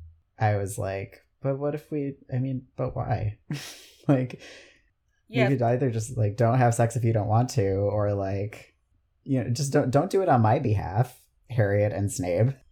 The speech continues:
Speaker 2: Yeah. Or it's like, you could have just, like, fooled around or something. Like, it didn't have to be, it could have,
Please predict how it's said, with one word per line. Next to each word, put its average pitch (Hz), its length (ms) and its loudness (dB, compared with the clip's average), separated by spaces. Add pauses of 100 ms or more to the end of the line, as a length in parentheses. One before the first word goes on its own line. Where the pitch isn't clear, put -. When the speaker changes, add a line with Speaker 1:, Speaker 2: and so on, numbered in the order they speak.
(120)
Speaker 2:
Yeah. 240 280 -2 (200)
Or 269 140 4
it's 269 180 -2
like, 269 300 2
you 269 100 -8
could 285 160 -4
have 269 160 -4
just, 269 220 -12
like, 247 320 0 (300)
fooled 254 260 -8
around 170 580 -2
or 156 80 -12
something. 156 520 -14
Like, 156 180 -16
it 175 160 -20
didn't 190 280 -16
have 180 240 -16
to 196 100 -20
be, 180 100 -20
it 180 140 -20
could 202 160 -12
have, 190 300 -8